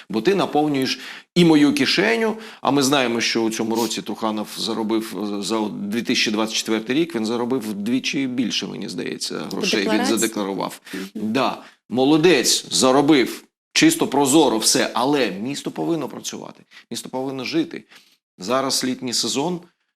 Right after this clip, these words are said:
Speaker 1: я сподіваюся, що все ж таки літо буде. Скільки там зараз відкривається? Сорок вісім пляжів відкривають, збирають?
Speaker 2: Так, планують, і з них, значить, чотири, чотири, три ексклюзив-, е, ін-, інклю-, інклюзив-,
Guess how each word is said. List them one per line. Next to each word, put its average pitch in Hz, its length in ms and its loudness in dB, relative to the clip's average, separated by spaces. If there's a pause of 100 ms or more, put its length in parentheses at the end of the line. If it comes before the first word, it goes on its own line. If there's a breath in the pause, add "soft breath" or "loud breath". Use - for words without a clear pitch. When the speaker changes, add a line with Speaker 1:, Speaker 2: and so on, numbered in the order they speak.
(140)
Speaker 1:
я 123 140 0
сподіваюся, 135 560 4
що 107 100 0
все 117 140 0
ж - 100 0
таки - 160 -4
літо 110 220 2
буде. 123 280 2
Скільки - 300 -4
там 139 200 -4
зараз 127 320 -2
відкривається? 117 540 -6
Сорок 120 280 -6
вісім 123 240 -6
пляжів 127 400 -2
відкривають, 80 560 -10
збирають? 90 380 -8 (140)
Speaker 2:
Так, 208 220 -4 (160)
планують, 226 720 -2
і 202 180 0
з 202 80 0
них, 233 300 0
значить, 202 300 0
чотири, 202 360 -2
чотири, 196 600 -2
три 202 240 0
ексклюзив-, 185 680 -2
е, 175 160 -2
ін-, 202 200 0
інклю-, 202 180 -2
інклюзив-, 196 320 2